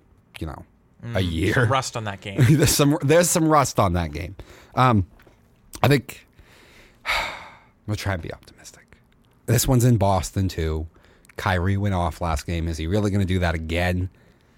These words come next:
Speaker 1: I'm gonna go Boston one seventeen, Nets one fifteen.
Speaker 2: Okay. I'm
Speaker 1: Yeah.
Speaker 2: not, I'm not gonna pick scores.
Speaker 1: I know. Not usually. But anyway, I do like this. So,
Speaker 2: But another good game.
Speaker 1: but the last thing, the last thing, you know, I was watching the other shows and stuff, and they talk about,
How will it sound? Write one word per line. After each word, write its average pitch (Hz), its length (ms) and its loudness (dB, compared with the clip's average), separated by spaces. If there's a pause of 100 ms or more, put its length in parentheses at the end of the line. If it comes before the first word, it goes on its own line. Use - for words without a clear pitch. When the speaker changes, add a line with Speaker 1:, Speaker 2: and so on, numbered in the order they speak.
(140)
Speaker 1:
I'm 104 100 0
gonna 113 100 2
go 110 180 4
Boston 95 680 0
one 98 220 2
seventeen, 87 880 0
Nets 82 300 -6
one 80 200 -6
fifteen. 73 520 -12 (440)
Speaker 2:
Okay. 143 260 -14 (500)
I'm - 80 -2
Speaker 1:
Yeah. 143 60 -4
Speaker 2:
not, 135 120 0
I'm 135 100 0
not 135 140 0
gonna 117 120 -8
pick - 140 -12
scores. - 440 -16 (160)
Speaker 1:
I 117 120 2
know. 85 300 -6 (640)
Not 98 180 0
usually. 80 360 -10
But - 120 -2
anyway, 113 240 2 (300)
I 156 80 2
do 214 200 2
like 196 200 4
this. 113 220 0
So, 117 260 -4
Speaker 2:
But 135 120 -2
another 165 200 0
good 165 140 -4
game. 151 340 -4
Speaker 1:
but 160 80 2
the 165 240 4
last 165 300 0
thing, 127 140 0
the 120 60 0
last 123 240 0
thing, 85 220 -6 (800)
you 123 80 2
know, 117 80 4
I 107 40 4
was - 260 0
watching 107 540 2
the 107 80 6
other 101 160 4
shows 90 340 2
and 87 160 0
stuff, 85 280 0
and 90 80 0
they 85 40 0
talk 95 260 0
about, 92 240 2